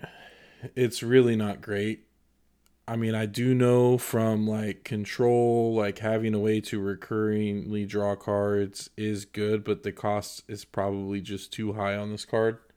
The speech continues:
I may be wrong. There may be a deck for this where the control is so good that you just need that extra card draw every turn. Uh,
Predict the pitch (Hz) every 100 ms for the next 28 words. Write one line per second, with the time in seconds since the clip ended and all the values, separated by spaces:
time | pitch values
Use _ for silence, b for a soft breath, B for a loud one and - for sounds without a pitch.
0 | - 113 113 113 113 104 110 107 107 104
1 | - - 104 104 107 110 110 110 107 107
2 | 110 104 110 107 107 107 - 113 110 113
3 | 113 - 107 98 95 101 - 110 107 104
4 | - 104 98 104 101 104 101 104 107 -
5 | 104 101 101 101 101 95 - _ _ -
6 | 107 - - 90 101 104 104 110 110 113
7 | 113 113 127 127 127 - b b b b
8 | b b b - 110 104